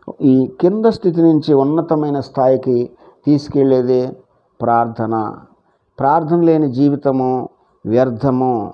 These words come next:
ప్రార్థన లేకుండా ఏమి కూడా మనం పొందుకోలేం. ప్రియమైన వారలారా, సంఘముగా ప్రభు సన్నిధిలో ప్రార్థన చేయడానికి వచ్చాం. మన జీవితాల్లో యేసేపు లాంటి ఆధిక్యత కలిగి మనం ప్రార్థన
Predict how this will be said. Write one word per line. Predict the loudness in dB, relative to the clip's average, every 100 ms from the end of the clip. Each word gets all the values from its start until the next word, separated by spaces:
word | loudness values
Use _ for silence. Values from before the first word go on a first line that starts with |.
| -6
ప్రార్థన | 0 0 0 0
లేకుండా | 0 0 0 -2 0
ఏమి | 0 0 2 0 -2
కూడా | -2 0
మనం | 0 -2 -4
పొందుకోలేం. | -4 -4 -4 -4 -6 -6
ప్రియమైన | -8 -2 0 0 0
వారలారా, | 0 0 0 -2
సంఘముగా | -4 -4 -4 -2 -4 -2 -2
ప్రభు | -2 -2 -2
సన్నిధిలో | -2 -4 -2 -2
ప్రార్థన | 0 0 0 -2
చేయడానికి | -2 -2 -2 -2
వచ్చాం. | -4 0 0 -2 -10 -20 -20 -20 -14 -14 -14 -20 -20 _
మన | -2 2 2
జీవితాల్లో | 2 2 2 2 2 0 0 -2 2
యేసేపు | 4 4 4 4 4
లాంటి | 2 2 2 2
ఆధిక్యత | 2 2 0 2 0
కలిగి | 2 2 2
మనం | 0 0 -2
ప్రార్థన | 0 0 2 0 -2